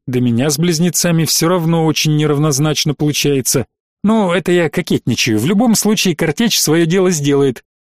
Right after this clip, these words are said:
«Гутен! Гутен!» вдруг завопили Луиджи и Пьетро. Эти чертенята, по своему обычаю, только попав на шибеку, сразу стали осваивать верхушки мачт. Обезьяны, а не пажи.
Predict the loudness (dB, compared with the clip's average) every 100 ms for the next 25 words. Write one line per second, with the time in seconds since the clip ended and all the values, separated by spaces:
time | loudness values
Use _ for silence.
0 | _ _ _ _ -2 0 0 -2 _ 0
1 | 2 2 2 2 2 2 2 2 2 0
2 | _ 0 2 2 2 2 2 2 2 0
3 | -2 -6 _ -6 -2 0 0 0 0 0
4 | 2 2 2 2 0 0 -2 -2 -2 -2
5 | -2 -6 -8 _ _ _ -6 -4 -2 -2
6 | -2 0 0 0 -4 -2 0 0 0 0
7 | 0 0 -2 0 -2 -2 -4 -4 -2 -2
8 | -2 0 0 0 0 0 0 -2 -2 0
9 | 0 0 0 0 -2 0 -2 0 -4 -2
10 | -2 0 -2 -6 -8 _ _ -2 0 0
11 | 0 0 0 0 0 0 0 -2 0 -2